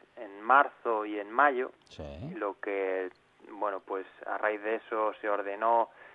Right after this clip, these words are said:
Speaker 1: se realizaron, eh, limpiezas exhaust-, exhaustivas de la, de la fábrica. Como ya dijimos en alguna ocasión, pues, eh, la listeria es una bacteria muy resistente, que resiste mucho incluso los tratamientos de limpieza y desinfección,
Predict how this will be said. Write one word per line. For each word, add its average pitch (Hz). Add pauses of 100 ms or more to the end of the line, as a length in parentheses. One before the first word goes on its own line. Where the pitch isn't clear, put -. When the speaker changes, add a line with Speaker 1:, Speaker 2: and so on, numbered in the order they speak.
(260)
Speaker 1:
se 107
realizaron, 117
eh, 104
limpiezas 113
exhaust-, 113
exhaustivas 123
de 120
la, 104
de 98
la 101
fábrica. 135 (720)
Como 104
ya 110
dijimos 117 (140)
en 113
alguna 117
ocasión, 123
pues, 104 (140)
eh, -
la 101
listeria 117
es 110
una 110
bacteria 113
muy 117
resistente, 131
que 131
resiste 110
mucho 113
incluso 113
los 117
tratamientos 110
de 104
limpieza 113
y -
desinfección, 117